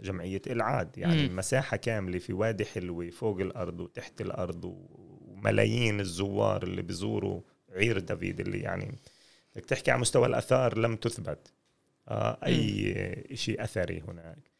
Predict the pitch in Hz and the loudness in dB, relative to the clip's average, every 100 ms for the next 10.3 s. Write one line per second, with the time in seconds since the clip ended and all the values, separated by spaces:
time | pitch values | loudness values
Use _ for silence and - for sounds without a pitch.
0 | _ _ _ _ _ - 139 156 156 139 | _ _ _ _ _ 6 8 8 4 0
1 | - - - - - 127 147 165 151 143 | -6 -8 -8 -8 -4 4 4 6 4 2
2 | 135 110 113 117 - 104 101 107 123 143 | 2 2 2 2 4 4 4 4 2 2
3 | - 127 123 127 117 - 117 107 101 82 | 2 0 0 0 -2 -2 -2 0 0 2
4 | 104 110 139 139 139 127 - - 117 113 | 2 2 2 0 -2 -2 -2 -2 -2 -2
5 | 110 110 110 107 117 113 107 113 110 - | -2 -2 -2 0 4 4 2 -4 -6 -6
6 | - - 110 117 123 123 107 87 104 98 | -10 -12 -8 -4 0 0 0 0 0 0
7 | 107 104 107 98 98 - 101 95 95 98 | -2 -2 -4 -2 -4 -4 -4 -4 -4 -4
8 | - 170 139 120 131 - 170 - 151 131 | -2 0 0 0 -4 -2 -2 0 -2 -2
9 | 143 143 127 - 143 127 107 98 90 90 | -2 -2 -4 -2 -4 -2 -2 -2 -4 -6
10 | 90 92 90 | -6 -8 -8